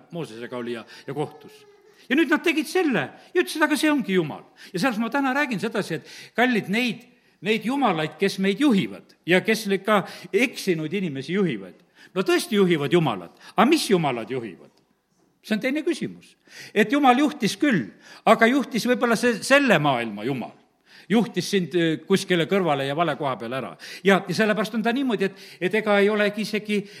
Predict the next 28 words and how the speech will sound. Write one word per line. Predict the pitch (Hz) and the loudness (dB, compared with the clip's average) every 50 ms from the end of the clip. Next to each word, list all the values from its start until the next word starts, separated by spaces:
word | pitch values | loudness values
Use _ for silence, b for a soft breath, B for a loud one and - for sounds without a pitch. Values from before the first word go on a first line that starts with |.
| B B 208 | B B 0
vale | 254 311 330 311 247 | 2 2 4 2 2
nende | 196 180 151 170 | 0 -2 -2 -2
inimeste, | 180 170 165 147 147 139 - - | -4 -4 -4 -6 -8 -8 -6 -6
eksinud | 175 180 - - 165 143 139 143 | -6 -4 -4 -6 -8 -6 -4 -4
inimeste | 185 175 156 143 135 - 151 139 | -4 -4 -4 -6 -10 -10 -8 -4
suus, | 185 190 170 143 127 127 131 | -4 -2 -2 -4 -6 -8 -10
et, | 117 - B B B B B | -10 -12 B B B B B
et | 147 156 - 180 | -8 -4 -2 0
Jumal | 175 170 151 139 151 | 0 0 0 -2 -2
juhtis. | 151 - - - 127 113 | -4 -6 -8 -12 -8 -2
Jah, | 151 208 240 | 0 0 2
Jumal | 233 254 254 247 226 226 269 | 2 0 0 0 0 0 -2
juhtis | 214 - - 175 - - | -4 -6 -8 -12 -10 -6
küll, | 262 247 180 143 - B B B B B | -6 -4 -4 -6 -8 B B B B B
aga | 170 180 196 202 220 | -2 0 2 2 2
ainult | 202 190 - - - - - - | 2 0 -4 -6 -10 -20 -20 -6
see | - 233 240 220 | 0 2 4 4
Jumal | 196 185 185 165 135 120 B B B B | 4 4 2 0 -2 -4 B B B B
selle | B - 254 277 269 233 | B 0 2 2 4 4
maailma | 196 180 170 156 151 147 156 | 4 4 4 2 2 0 -2
Jumal, | 175 165 135 104 95 - B B B B B | -2 -2 -4 -4 -8 -12 B B B B B
eh, | 165 165 165 165 | 2 2 4 4
kes | 175 196 185 - | 2 2 2 2
on | 190 175 | 0 0
siin | - 247 247 214 | 0 0 -2 0
selles | - 185 165 151 - | 0 -2 -2 -2 -2
maailmas | 185 180 165 151 139 - - | 0 0 0 0 -2 -4 -4
tegutsemas, | 180 165 - 135 - - 147 123 120 117 | -4 -4 -4 -6 -10 -8 -8 -8 -8 -10